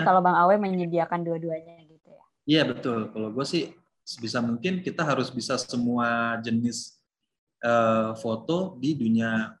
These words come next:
Speaker 2: wedding photography ini, kalau menurut gue. Jadi nggak harus lo bisa candid doang, nggak harus lo bisa wedding photography doang.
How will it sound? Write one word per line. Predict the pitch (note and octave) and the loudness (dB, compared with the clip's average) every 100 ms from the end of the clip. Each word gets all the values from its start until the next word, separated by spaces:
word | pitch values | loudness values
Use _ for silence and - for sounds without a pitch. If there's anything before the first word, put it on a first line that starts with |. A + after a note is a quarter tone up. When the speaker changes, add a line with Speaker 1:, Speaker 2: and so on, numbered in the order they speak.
| - | -8
Speaker 2:
wedding | A#2 A#2 A2+ | -4 -2 -2
photography | A2+ A2+ A2 A2+ G#2+ A#2+ | -2 -4 -4 -4 -4 -4
ini, | C3 A#2+ - _ _ _ _ _ _ _ | -4 -6 -10 _ _ _ _ _ _ _
kalau | G2+ G2+ | -10 -8
menurut | G#2 G2+ - | -6 -8 -12
gue. | A2+ A#2+ G#2+ - - _ _ _ _ _ | -8 -2 -2 -4 -12 _ _ _ _ _
Jadi | G#2+ C3+ D3+ | -4 -2 2
nggak | A#2 - - | 2 0 -2
harus | A#2+ A#2 A2 - | -2 0 -2 -2
lo | A2+ | -2
bisa | A2 A2 A#2 G#2+ G#2+ G2+ - _ | -2 -2 0 0 0 -4 -8 _
candid | A2 G#2+ A2 A2 | -6 -4 -4 -4
doang, | A2+ C#3 C#3+ C#3+ C#3+ - | 0 2 2 0 -6 -14
nggak | A2+ G2+ | -10 -8
harus | G#2 A2 A#2 - | -6 -8 -8 -12
lo | A#2+ | -8
bisa | A2+ A2 - A2+ G#2+ G2+ - | -4 -4 -4 -4 -2 -4 -8
wedding | A2 G#2+ G#2 | -8 -6 -6
photography | G#2+ G#2+ G#2 G2+ G#2 | -6 -8 -6 -8 -6
doang. | B2 C3+ C3 | -2 0 -2